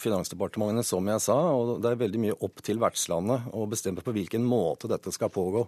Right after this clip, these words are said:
Men det er helt, eh, vanlig hver, hver, hver gang at andre land, også land som ikke er med, gir bidrag inn i prosessen, enten fordi de blir invitert til det, eller fordi de gjør det på egen kjøl.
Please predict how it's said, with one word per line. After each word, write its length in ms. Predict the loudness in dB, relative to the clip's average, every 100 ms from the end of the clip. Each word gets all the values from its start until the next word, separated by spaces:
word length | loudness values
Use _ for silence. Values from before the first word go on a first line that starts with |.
| -6 -20 -20 -18 -18 -20 -14 0
Men 160 | 4 6
det 80 | 6
er 100 | 6
helt, 240 | 6 2 4
eh, 380 | 6 6 4 4
vanlig 380 | 4 4 2 4
hver, 300 | 4 2 2
hver, 160 | 0 0
hver 140 | 2 4
gang 220 | 2 2
at 220 | 0 0 0
andre 320 | 0 2 2
land, 160 | 4
også 240 | 2 0 2
land 220 | 0 0
som 100 | -2
ikke 300 | -2 0 0
er 20 |
med, 320 | 4 4 4
gir 240 | 4 2 2
bidrag 480 | 0 0 0 0 0
inn 140 | -2
i 60 | -2
prosessen, 400 | -2 -2 -2 0
enten 320 | 0 0 -2
fordi 220 | 2 2 2
de 80 |
blir 220 | -2 -2 -2
invitert 420 | -4 -2 -2 -2
til 80 | -2
det, 140 | -2
eller 240 | -2 -4 -2
fordi 220 | -2 -2
de 80 | -2
gjør 220 | -2 -4
det 40 | -2
på 180 | -2 0
egen 320 | 0 -2 -2
kjøl. 240 | -2 -2